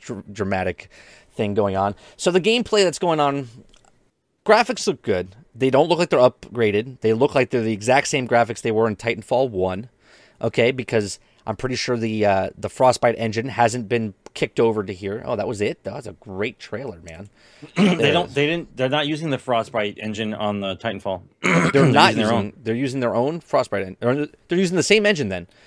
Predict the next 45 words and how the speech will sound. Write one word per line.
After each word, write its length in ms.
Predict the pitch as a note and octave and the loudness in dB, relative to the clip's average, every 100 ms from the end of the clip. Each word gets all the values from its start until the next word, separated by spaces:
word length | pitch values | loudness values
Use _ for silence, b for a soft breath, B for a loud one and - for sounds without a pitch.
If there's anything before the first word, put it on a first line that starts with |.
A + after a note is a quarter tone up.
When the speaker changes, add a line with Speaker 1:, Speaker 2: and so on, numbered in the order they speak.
| b | b
Speaker 1:
So 140 | - D3 | -4 0
they're 100 | D3+ | 2
using 180 | F3+ D#3+ | 2 -2
the 60 | |
same 220 | C#3 D#3+ D3 | -2 0 0
engine 240 | C#3 C#3 | -2 -4
from 320 | - C3+ B2+ | -2 -2 -2
Titanfall 400 | C3+ B2+ A#2 A#2+ | -2 -4 0 0
one 180 | D#3+ B2+ | 0 -4
then. 200 | F2 C#2 - _ _ _ _ _ _ - | -6 -16 -20 _ _ _ _ _ _ -16
Speaker 2:
Right, 360 | D#3 E3 E3 A#2 | 0 4 6 4
an, 60 | |
an 380 | B2+ C3+ B2+ C3+ | 4 2 0 0
updated 340 | C3+ C3+ A#2 G#2+ | -2 -2 -4 0
version, 400 | A#2+ B2 G#2+ G2 | 2 2 0 -4
but 140 | G2+ | -4
it's 260 | G2+ G2 F#2+ | -6 -10 -6
not, 120 | A#2 | -4
it's 140 | F#2+ | -4
not 160 | A#2+ G2+ | -4 -6
the 100 | F2+ | -6
Frostbite 400 | F#2+ G#2 F#2 E2+ | -4 -4 -4 -8
engine. 260 | D#2+ - - _ _ _ _ _ _ _ _ _ _ _ _ _ _ _ - | -10 -18 -20 _ _ _ _ _ _ _ _ _ _ _ _ _ _ _ -6
Speaker 1:
I 80 | |
mean, 380 | D#3+ D#3+ D#3 D#3+ - | -2 -2 -2 -6 -2
I 80 | C#3 | 0
don't 100 | G2+ | 0
know. 200 | F#2+ A2+ | -4 -4
The 100 | C3 | -6
single 300 | - A3+ G#3 | -2 4 4
player 300 | - D#3+ C#3+ | 4 2 2
kind 200 | A2+ D3+ | 2 2
of 60 | B2+ | 2
intrigues 460 | G#2 - D3 C3 | 0 -4 -4 -4
me, 300 | D#3 D#3+ E3+ - b b b - | -6 -6 -8 -14 b b b 2
but 100 | D3 | 4
I 60 | |
can 140 | D#3 D3 | 4 0
tell 200 | - D3+ | 4 6
you 140 | C3+ | 6
that 160 | A#2+ A2+ | 6 6
I'm, 220 | A2+ A2+ | 6 2
I'm 100 | A#2+ | -4
gonna 140 | C#3 A#2+ | 0 0
wait, 380 | G2+ A2+ B2 | 0 -4 -4